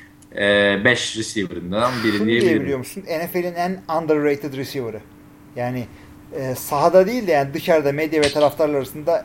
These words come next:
Speaker 2: e, hakkı verilmeyen receiver'ı diyebilir misin?
Speaker 1: Beyaz olduğu için mi acaba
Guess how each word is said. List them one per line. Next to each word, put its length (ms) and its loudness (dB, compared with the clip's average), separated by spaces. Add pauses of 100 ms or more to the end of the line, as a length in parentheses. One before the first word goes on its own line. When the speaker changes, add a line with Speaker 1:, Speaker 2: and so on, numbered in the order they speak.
(140)
Speaker 2:
e, 360 -14
hakkı 600 -2 (120)
verilmeyen 560 -2 (540)
receiver'ı 560 -4
diyebilir 340 2
misin? 200 -10 (680)
Speaker 1:
Beyaz 380 4
olduğu 260 4
için 300 -4
mi 80 -2
acaba 520 -4